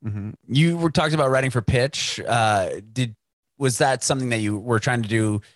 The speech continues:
instead of, like, it sounds like the artist project kinda just fell into your lap when the song really kinda took off, right? I mean, were you,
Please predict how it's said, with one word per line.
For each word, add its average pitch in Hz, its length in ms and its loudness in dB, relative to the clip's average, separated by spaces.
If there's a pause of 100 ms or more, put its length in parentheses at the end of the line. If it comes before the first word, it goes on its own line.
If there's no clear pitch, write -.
(160)
instead 160 300 0
of, 185 60 -2
like, 151 300 0
it 139 80 -2
sounds 165 180 2
like 165 120 0
the 139 80 2
artist 185 280 2
project 117 340 0
kinda 123 180 -2
just 107 200 -8 (140)
fell 110 420 0 (260)
into 107 140 -2
your 95 140 0
lap 101 400 0
when 92 500 -4 (400)
the 98 100 -4
song 101 440 -2
really 92 320 0
kinda 85 260 -4
took - 220 -8
off, 120 400 -2
right? 92 280 -4 (240)
I 117 40 0
mean, 127 180 0
were 127 100 2
you, 131 320 2